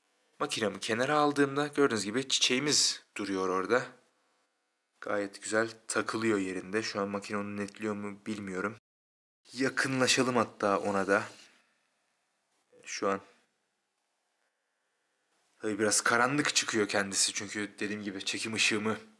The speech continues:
<laughs> az önce şarjı bitti, şarj etmeyi unutmuşum. Evet, lensimizi bir çıkardık. Şöyle tekrardan uzaklaşalım çiçeğimizden.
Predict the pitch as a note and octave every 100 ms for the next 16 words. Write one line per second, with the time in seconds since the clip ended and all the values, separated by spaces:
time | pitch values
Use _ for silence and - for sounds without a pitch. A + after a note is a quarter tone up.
0 | _ _ _ - - B2 - - - -
1 | - _ _ - G#2 G2 F#2+ G#2+ G#2 A#2
2 | A#2+ A#2 G#2 G2+ G#2 G2+ G2 - C#3+ D#3+
3 | C#3 A#2 C#3+ D#3+ D3+ D3 B2 - - F#2+
4 | F#2 - - - - F#2+ F#2+ - G2+ G2+
5 | G2 G2+ G2+ - G#2+ G#2 G2 - - F#2
6 | F2+ F#2 A#2